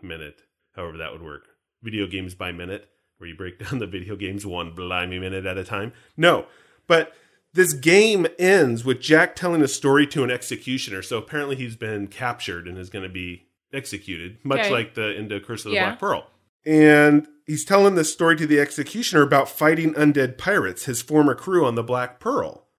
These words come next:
Speaker 1: He is captured and marooned on Rum Island with Elizabeth. So there's some parallels. Rum Runner's Island,
Speaker 2: Yeah.
Speaker 1: Rum Island here. And then he was also there with Elizabeth. But here he uncovers a treasure chest on this Rum Island, which is cursed.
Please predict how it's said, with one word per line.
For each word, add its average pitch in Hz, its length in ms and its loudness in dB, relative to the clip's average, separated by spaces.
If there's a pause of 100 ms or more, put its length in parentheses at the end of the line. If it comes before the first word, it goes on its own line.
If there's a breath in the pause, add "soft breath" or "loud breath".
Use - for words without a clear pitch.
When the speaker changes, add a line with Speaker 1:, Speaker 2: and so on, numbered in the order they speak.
(120)
Speaker 1:
He 190 180 -4
is 165 120 4
captured 214 500 4
and 160 100 6
marooned 170 420 6
on 139 460 2
Rum 147 340 6
Island 151 420 2
with 131 140 -2
Elizabeth. 139 460 -2
So - 120 0
there's 226 200 0
some 208 140 0
parallels. 127 520 0
Rum 139 300 2
Runner's 147 280 2
Island, 139 400 2
Speaker 2:
Yeah. 208 160 0
Speaker 1:
Rum 127 180 2
Island 127 320 0
here. 127 360 0 (460 soft breath)
And 135 120 0
then 143 120 6
he 135 40 4
was 123 120 -2
also 131 260 0
there 123 160 4
with 117 140 -2
Elizabeth. 127 380 -4 (360 soft breath)
But 165 240 2
here 226 300 4
he 185 240 -4
uncovers 160 500 4
a 143 60 2
treasure 202 400 0
chest 110 420 -4
on 113 120 -4
this 110 180 -8
Rum 120 260 0
Island, 95 360 -6
which 143 280 0
is 139 120 0
cursed. 131 560 0